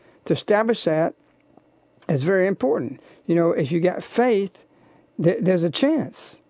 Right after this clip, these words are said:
You have to put faith in this, and that, that brings hope. And hope is the dream, and then there's love, there's peace. And if you want peace, wh-, again, you come here and you say, "Oh, this is nice." It's,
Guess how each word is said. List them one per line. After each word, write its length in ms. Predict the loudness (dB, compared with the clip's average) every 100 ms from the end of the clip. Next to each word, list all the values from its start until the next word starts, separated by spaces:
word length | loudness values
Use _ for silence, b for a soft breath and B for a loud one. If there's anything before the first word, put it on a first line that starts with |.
| _
You 100 | -2 0
have 80 | 0
to 60 |
put 160 | -2 0
faith 320 | 0 0 0
in 120 | -2
this, 240 | 0 -2 0
and 120 | 2
that, 160 | 2
that 180 | 0 0
brings 240 | 0 -2 0
hope. 320 | 0 0 -2
And 80 | 0
hope 260 | 0 0
is 160 | -2 -2
the 100 | -2
dream, 300 | 0 0 0
and 120 | 0
then 200 | 0 0
there's 320 | 0 0 0
love, 380 | 0 2 2 0
there's 220 | -2 -2
peace. 420 | -2 -4 -4 -6 -12 B B B B
And 80 | -6
if 120 | -2
you 100 | 0
want 160 | 0 2
peace, 400 | 2 2 -2 -12 _ _ b b b -6
wh-, 160 | -6 -6 -8
again, 480 | -2 2 2 0 -4 -12 _ _ _ _
you 140 | -6 -2
come 180 | 0 2
here 200 | 2 2
and 80 | 0
you 40 |
say, 140 | 0
"Oh, 140 | 0 2
this 180 | 0 -2
is 120 | -4
nice." 360 | -2 -2 -2
It's, 160 | -4